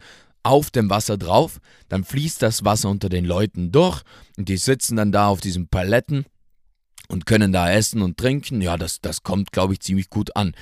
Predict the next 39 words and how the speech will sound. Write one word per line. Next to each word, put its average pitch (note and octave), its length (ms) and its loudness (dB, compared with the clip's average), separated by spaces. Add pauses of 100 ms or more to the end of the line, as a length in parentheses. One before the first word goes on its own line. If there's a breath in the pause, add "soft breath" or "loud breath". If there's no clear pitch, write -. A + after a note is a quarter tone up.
(680 loud breath)
Und F2+ 200 -4
wie C3 200 2
es C3 180 2
halt G#2 300 0 (680)
häufig C3+ 600 4
so F2+ 180 2
ist, - 340 -2 (300)
einer C#3 320 2
hat A#2+ 160 -2
eine G2+ 100 0
Idee G2 360 0 (800 soft breath)
und A#2 200 2 (100)
alle A2+ 300 6
übernehmen F#2 480 2
es. D2+ 240 -10
Und F#2+ 260 -6
dann G#2+ 200 0
war G#2+ 160 2
wirklich A2+ 340 0
so G#2+ 160 0
ein G#2 220 -2
ganzer B2 400 0 (120)
Abschnitt F#2 580 -2
von F2 220 -4
diesem F2+ 300 -2
Bach, G2 360 -2
waren F#2+ 260 0
alles A#2 400 0
so F#2+ 160 -2
kleine G2+ 540 0
Ständchen, G#2+ 600 -2
die F#2 120 0
was F2+ 220 -2
da G2+ 220 0
jetzt F#2 220 -2
auf F#2 160 -6
diesem F#2 280 -4
kleinen G#2+ 500 0
Wässerchen A2 580 2